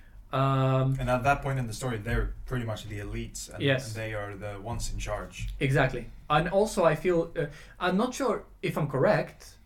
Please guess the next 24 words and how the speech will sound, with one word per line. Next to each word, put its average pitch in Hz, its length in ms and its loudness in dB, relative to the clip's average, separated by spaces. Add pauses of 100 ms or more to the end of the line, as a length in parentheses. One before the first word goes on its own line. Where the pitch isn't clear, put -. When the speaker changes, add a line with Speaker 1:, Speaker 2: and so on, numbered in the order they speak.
(220)
Speaker 1:
uh, 135 500 4
when 156 200 2
he 151 100 4
steals, 151 540 2
that 135 180 2
money 156 520 0
kinda 147 200 0
leaks 139 380 0
out, 139 300 0
and 135 120 0
that's 147 160 0
how 151 120 0
Batman 139 340 0
finds 135 300 -2
that 131 140 -2
they 131 120 0
are, 123 240 2
you 135 160 -2
know, 123 140 -2
being 127 500 -4
likely, 139 580 0
uh, 123 380 -2
like, 127 200 -6
radioactive, 131 760 0